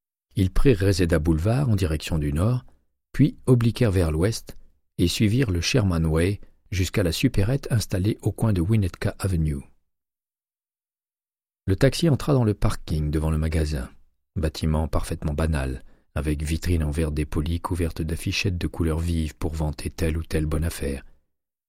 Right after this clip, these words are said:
Le magasin ressemblait à des milliers d'autres, à ceci près que quelqu'un avait un jour décidé qu'il valait la peine d'être dévalisé et qui tuer deux personnes pour parvenir à ses fins n'était pas trop cher payé.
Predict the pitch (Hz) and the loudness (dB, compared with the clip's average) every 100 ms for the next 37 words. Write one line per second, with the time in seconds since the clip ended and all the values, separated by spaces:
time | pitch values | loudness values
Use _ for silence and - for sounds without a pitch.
0 | - 85 101 110 123 107 101 101 95 87 | -2 2 4 6 6 4 2 0 2 2
1 | 87 90 87 85 76 64 60 - - - | 2 2 2 2 2 -2 -2 -4 -6 -18
2 | _ _ _ _ _ - - 82 82 - | _ _ _ _ _ -4 -2 -2 -2 0
3 | 139 - 78 - 78 104 90 80 78 80 | 0 0 -2 0 0 0 0 2 0 0
4 | 107 82 78 - 78 110 - 85 78 90 | -2 0 -2 -4 -2 -2 0 -4 -2 0
5 | 101 78 - 98 85 82 - 80 95 90 | 0 -2 0 0 0 -2 -4 0 0 0
6 | 82 78 73 85 - - _ - 78 98 | -2 -2 -2 -2 -4 -12 _ -10 -4 -4
7 | - 87 113 - 101 - 107 107 85 - | 0 0 2 2 0 0 -2 -2 -4 -6
8 | 80 78 76 - - 78 101 135 - - | -4 -4 -6 -6 -8 -6 -4 -2 -2 -4
9 | 104 - 95 - 80 - 73 64 | -4 -4 -4 -6 -4 -4 -2 -6